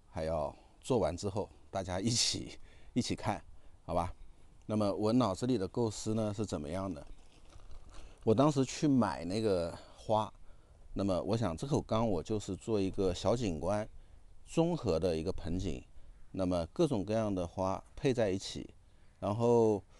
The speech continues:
我见过最美的，配的最美的啊，我是在北海道看到的。北海道真的是各种各样的草花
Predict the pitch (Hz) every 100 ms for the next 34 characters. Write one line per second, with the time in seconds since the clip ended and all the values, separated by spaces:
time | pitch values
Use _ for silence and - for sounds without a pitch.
0 | - - - 104 98 - 180 175 143 123
1 | - 190 156 107 87 58 65 76 - 151
2 | 127 110 147 110 80 50 - 65 - -
3 | - - - 87 90 110 120 110 92 95
4 | 110 117 67 101 82 - 80 64 50 -
5 | - 110 151 165 113 123 98 110 113 98
6 | - 90 73 - 165 139 85 95 92 82
7 | - - - 78